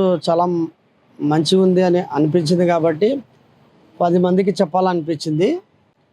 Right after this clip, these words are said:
మరి ఈయన, "నీ పేరు ఏం పేరు?" అని అడిగినప్పుడు నా పేరు ఆయన కాదర్ భాష అని చెప్పేసి అన్నాడు. మరి ఈయన, "ఎందుకు నాకు ఫ్రీగా నాకు ఈరోజు వదిలిపెడుతున్నావు ఇంటి దాకా?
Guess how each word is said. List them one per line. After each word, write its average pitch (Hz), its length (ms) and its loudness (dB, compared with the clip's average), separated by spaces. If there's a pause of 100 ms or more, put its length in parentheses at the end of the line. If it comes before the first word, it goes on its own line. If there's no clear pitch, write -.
(460)
మరి 170 640 0 (200)
ఈయన, 175 240 -2 (640)
"నీ 175 100 0
పేరు 190 280 2
ఏం 202 220 0
పేరు?" 202 100 2
అని 196 140 0
అడిగినప్పుడు 190 840 -2
నా 180 180 -4
పేరు 175 280 -2
ఆయన 175 540 -2 (360)
కాదర్ 180 280 0
భాష 175 260 -2
అని 175 160 -2
చెప్పేసి 175 300 -4
అన్నాడు. 165 520 0 (960)
మరి 185 600 0 (440)
ఈయన, 214 500 0 (140)
"ఎందుకు 208 340 0
నాకు 240 240 0
ఫ్రీగా 220 720 0 (360)
నాకు 196 300 -4
ఈరోజు 202 680 0
వదిలిపెడుతున్నావు 185 920 -2
ఇంటి 185 180 0
దాకా? 180 500 -2